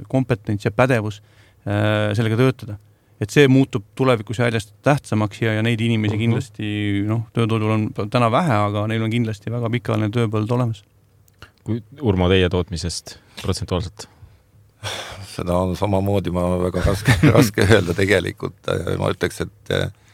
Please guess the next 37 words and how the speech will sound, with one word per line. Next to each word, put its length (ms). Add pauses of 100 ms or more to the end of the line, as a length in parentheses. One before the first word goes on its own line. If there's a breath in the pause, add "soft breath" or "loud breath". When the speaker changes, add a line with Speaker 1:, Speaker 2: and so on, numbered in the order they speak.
(1400 soft breath)
Speaker 4:
eh, 380 (960)
jah, 260
täpselt 300
samamoodi, 440
kui 100
võtta 240
niimoodi 300
see 100
protsess, 640 (120)
siis 240
muidugi 320
me 120
oleme 240
väga 240
palju 300
arenenud 300
sellega, 420
kus 200
me 100
alguses 400
alustasime, 720
eks 180
ju, 200 (120)
aga, 440
aga 160
samas 300
ma 140
näen 380
ja 60
tean, 440
et 280 (380)
väga 220
palju 240
on 80
veel 160
ka 80
teha. 280